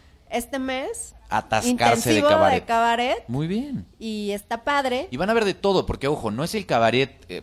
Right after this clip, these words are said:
Speaker 2: si ustedes nunca han ido a un espectáculo de cabaret, igual se imaginan esta cosa de las películas.
Speaker 1: Moulin Rouge ahí de
Speaker 2: Exacto.
Speaker 1: musicales bailando.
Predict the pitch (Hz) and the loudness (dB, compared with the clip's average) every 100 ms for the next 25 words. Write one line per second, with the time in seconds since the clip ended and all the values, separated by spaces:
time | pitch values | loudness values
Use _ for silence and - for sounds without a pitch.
0 | - - 110 220 240 226 185 151 143 127 | -12 -10 -2 0 0 0 -2 0 0 -2
1 | 92 110 113 117 117 117 107 117 123 123 | -2 -4 -4 -6 -6 -8 -10 -8 -4 -4
2 | 104 98 113 - 101 110 107 135 113 98 | -2 -4 -4 -6 -2 -2 -2 -4 -4 -4
3 | 117 117 110 - - 107 - 113 95 - | -4 -2 -2 -4 -4 -6 -2 -2 -2 -4
4 | 98 101 - 110 107 233 247 247 247 240 | -6 -6 -8 -4 -2 -2 -2 -4 -4 -6
5 | 254 - 240 220 220 220 226 214 220 208 | -6 -6 -6 -6 -6 -4 0 0 0 -2
6 | - - 220 226 226 214 202 202 196 | -6 -4 -4 -2 -2 -4 -4 -6 -8